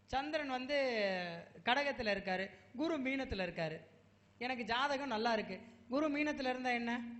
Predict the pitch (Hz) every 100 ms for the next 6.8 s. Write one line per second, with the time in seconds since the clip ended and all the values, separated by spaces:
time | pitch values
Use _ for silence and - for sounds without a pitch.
0 | - - - - - - - - - -
1 | - _ - - - - - 214 285 269
2 | 294 294 247 240 233 226 - - - 147
3 | 190 269 247 - 294 247 190 143 - -
4 | 185 240 - 269 254 196 - - - -
5 | 240 294 320 320 294 269 262 247 233 240
6 | 285 285 285 269 262 262 294 403